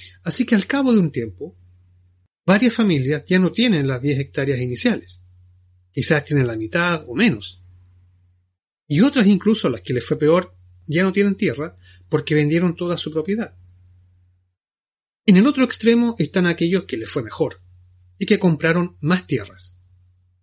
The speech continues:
Y ahora tendrán quince, veinte, treinta, cincuenta hectáreas, quizás más. En suma, la riqueza, que al inicio estaba uniformemente distribuida,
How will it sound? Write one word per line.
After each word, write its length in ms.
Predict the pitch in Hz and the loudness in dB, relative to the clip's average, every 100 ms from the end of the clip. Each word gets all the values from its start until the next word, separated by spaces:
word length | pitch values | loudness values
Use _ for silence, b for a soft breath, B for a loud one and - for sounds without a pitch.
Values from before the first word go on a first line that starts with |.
| _ _ _ _ | _ _ _ _
Y 120 | 135 | 2
ahora 200 | 160 165 | 4 4
tendrán 460 | 151 135 135 147 131 | 2 2 4 2 0
quince, 540 | - 180 190 180 - | 0 2 4 2 0
veinte, 500 | 120 151 170 170 165 | -2 0 0 0 -4
treinta, 720 | 120 156 165 160 - 156 156 | -6 -2 0 -2 -4 -6 -6
cincuenta 640 | 151 113 113 - 175 170 156 | -8 -10 -10 -2 -2 0 -4
hectáreas, 540 | - - 151 143 139 | -6 -4 -4 -4 -4
quizás 340 | - - 175 170 | -4 -4 -2 -2
más. 360 | 202 - - - - _ _ _ _ _ _ _ _ | -2 -4 -14 -20 -20 _ _ _ _ _ _ _ _
En 100 | 196 | 2
suma, 440 | 165 233 226 214 - - | 4 6 6 4 -2 -8
la 260 | 151 151 147 | 0 2 4
riqueza, 720 | 143 135 240 233 131 127 - - - _ | 0 0 -2 -2 -4 -8 -12 -20 -20 _
que 120 | 127 | -6
al 80 | 113 | -2
inicio 320 | 127 160 135 | 2 2 0
estaba 400 | - 151 151 151 | -2 0 2 2
uniformemente 680 | 131 117 160 165 165 170 151 | 0 -2 -2 0 0 0 -2
distribuida, 760 | 139 - 151 180 180 143 160 | -4 -2 0 2 2 0 -6